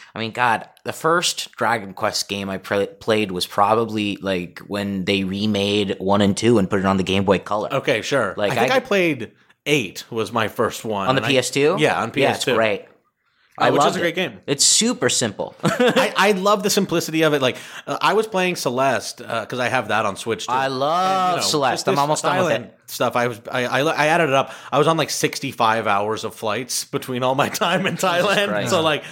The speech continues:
Speaker 2: I was playing Celeste, and this, you know, will out me as not as hardcore as I wish I was, but I was finding it a little too hard and frustrating to, like, play on a plane. It wasn't like,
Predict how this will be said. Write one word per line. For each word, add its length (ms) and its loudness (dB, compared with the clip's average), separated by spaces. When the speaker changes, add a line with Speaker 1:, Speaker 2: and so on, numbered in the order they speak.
Speaker 2:
I 120 2
was 260 0
playing 300 0
Celeste, 600 0
and 560 -2
this, 460 -4
you 100 -4
know, 160 -2
will 160 0
out 260 4
me 200 0
as 180 -2
not 200 4
as 120 -4
hardcore 540 2
as 80 0
I 80 2
wish 240 0
I 100 2
was, 360 0
but 180 0
I 80 4
was 100 0
finding 320 2
it 60 0
a 60 0
little 160 0
too 200 -2
hard 380 4
and 120 -6
frustrating 640 0
to, 100 -2
like, 240 -2
play 260 2
on 140 0
a 40 0
plane. 500 -4
It 140 -4
wasn't 320 0
like, 260 2